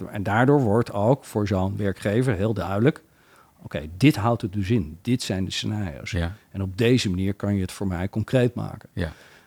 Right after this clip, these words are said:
Speaker 1: En dan zie je dus bij een derde van de werkgevers ook inderdaad, die komen dan ook ogenblikkelijk tot actie. Die gaan dus ook dan inderdaad veranderen. En dan ga je verder een adviestraject in, waarbij je vanzelfsprekend alle aspecten en ook het juridische instemmingsrecht in acht zult moeten nemen.
Speaker 2: En is je waarneming dat,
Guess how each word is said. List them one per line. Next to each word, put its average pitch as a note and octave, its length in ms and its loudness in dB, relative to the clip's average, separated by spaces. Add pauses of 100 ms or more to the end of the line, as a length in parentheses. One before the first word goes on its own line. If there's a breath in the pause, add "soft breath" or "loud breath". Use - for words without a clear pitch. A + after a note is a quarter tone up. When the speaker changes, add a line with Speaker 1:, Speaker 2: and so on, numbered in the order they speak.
Speaker 1:
En G2 120 -8
dan C3 180 6
zie D#3+ 120 4
je D3+ 60 6
dus C3+ 140 4
bij B2 140 4
een A2+ 80 6
derde A#2+ 280 6
van A#2+ 120 0
de G#2+ 60 0
werkgevers G#2 520 2
ook G2 160 0
inderdaad, G2+ 580 -2 (160)
die C#3 100 -16
komen G2 280 2
dan F#2+ 160 0
ook G2 160 0
ogenblikkelijk G2 500 -4
tot - 140 -12
actie. - 280 -8
Die G2+ 100 -6
gaan G#2 200 0
dus F#2+ 140 0
ook F#2 160 -4
dan F#2+ 160 -4
inderdaad F2+ 360 -2
veranderen. F2+ 360 -8
En F#2 60 -6
dan B2 160 2
ga D3 80 6
je D3 140 8
verder B2 180 4
een B2 80 6
adviestraject A2+ 760 0
in, G#2+ 220 2 (640 loud breath)
waarbij G2 320 2
je G2 80 4
vanzelfsprekend G2+ 800 0
alle G2 200 0
aspecten - 440 -4
en F#2+ 120 2
ook G2 100 0
het G2 120 -2
juridische F#2+ 420 -4
instemmingsrecht G2 640 -2
in G2+ 140 -2
acht F#2 140 -8
zult G#2 200 -6
moeten G2+ 200 -8
nemen. F#2+ 300 -12
Speaker 2:
En G#2 160 2
is A2 120 2
je G#2+ 120 4
waarneming G2+ 520 6
dat, G2 240 0